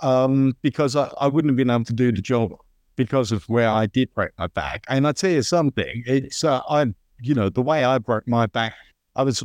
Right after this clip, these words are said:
very lucky compared to how some people break their back, because of course that puts them out forever, you know. So I was, you know, very fortunate at that, but I, I had taken a fairly good hiding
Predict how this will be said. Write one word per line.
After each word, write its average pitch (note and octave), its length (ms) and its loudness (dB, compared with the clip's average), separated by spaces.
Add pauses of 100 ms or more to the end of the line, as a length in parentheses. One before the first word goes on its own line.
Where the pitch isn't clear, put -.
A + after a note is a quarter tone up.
(120)
very C#3+ 320 2
lucky B2 640 0
compared B2+ 480 0
to C3 240 0
how C3 160 0
some D3 280 -2
people C3 280 -2
break C3 320 -4
their F#3+ 180 0
back, - 340 -8 (260)
because B2+ 280 0
of A#2 100 -4
course C3+ 220 0
that C#3 240 -2
puts C#3+ 200 -6
them C3+ 140 0
out C3+ 200 0
forever, C3+ 500 0
you - 160 -16
know. B2 140 0
So E3 200 0
I E3+ 60 4
was, E3 220 0 (440)
you F#3 80 0
know, D3 120 2
very D#3+ 340 2
fortunate A2 640 -2 (160)
at G#2 80 -6
that, G2 220 -6
but D#3 340 0
I, E3 140 2
I - 20 2
had F#3+ 240 0
taken D3 340 0
a B2+ 60 0
fairly C3 320 0
good B2 200 0
hiding C3+ 440 0